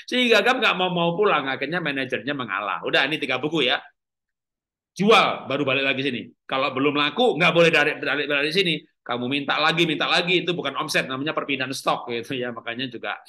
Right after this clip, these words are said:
eh, kakak ini pinter gitu ya, bayar baru dikasih barang. Nggak ada orang bekas stokis lalu minta, minta stoknya dulu, nanti ditagih, di retur. <laughs> Itu bukan omset tuh namanya, itu perpindahan gudang. Nah,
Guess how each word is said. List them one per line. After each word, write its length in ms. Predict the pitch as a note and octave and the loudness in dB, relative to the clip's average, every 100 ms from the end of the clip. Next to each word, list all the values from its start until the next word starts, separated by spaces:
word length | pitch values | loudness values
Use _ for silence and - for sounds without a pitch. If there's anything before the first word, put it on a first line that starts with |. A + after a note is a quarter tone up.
| - - - - | -20 -20 -16 -8
eh, 160 | G2 | -8
kakak 320 | F#2+ G2 F#2 | -6 -8 -8
ini 320 | A2+ A#2+ C3+ B2+ | -8 -6 -6 -4
pinter 300 | B2+ B2+ G#2+ F#2+ | -4 -4 -4 -6
gitu 160 | F#2+ F2 | -6 -4
ya, 240 | G2 B2 | -2 -2
bayar 400 | A2+ F#2+ A#2+ E3 | -2 0 2 0
baru 160 | A#2 G#2 | 0 -4
dikasih 240 | G#2 - | -6 -6
barang. 400 | G#2+ C3+ C3 G#2+ | -2 0 0 -2
Nggak 100 | F#2+ B2+ | -4 0
ada 80 | F#3 D3+ | 2 2
orang 240 | D3 C3+ | 2 -2
bekas 160 | B2+ B2+ | -6 -6
stokis 320 | - D#3 C#3+ | -2 -2 0
lalu 240 | C3+ C#3+ | 0 -2
minta, 240 | C#3 C#3 - - _ | -2 -4 -6 -20 _
minta 240 | C#3 D3+ | -4 -2
stoknya 320 | - E3 E3 E3+ | 0 0 2 4
dulu, 220 | G3 D3+ | 4 4
nanti 160 | E3 D#3 | 0 0
ditagih, 560 | D3+ D3+ D#3+ D#3+ G3+ | 0 0 0 2 2
di 120 | G3 D#3 | 2 2
retur. 320 | D#3+ A3 G3 | 4 4 4
<laughs> 560 | F#3 F3+ B3 - - - | 2 4 4 4 -4 -2
Itu 180 | F#3+ A3+ | 0 2
bukan 160 | F3 D#3+ | 2 2
omset 320 | G3+ A#3 G#3+ | 2 4 2
tuh 80 | F3 | 2
namanya, 380 | D3+ C#3+ C#3 E3 | 0 0 -2 -2
itu 160 | F3+ | 0
perpindahan 400 | F3+ E3 F3+ C#3+ | 0 2 2 0
gudang. 400 | C#3 C#3+ D3 A2+ - - - | 0 0 0 -2 -12 -20 -8
Nah, 160 | A#2+ - | -8 -8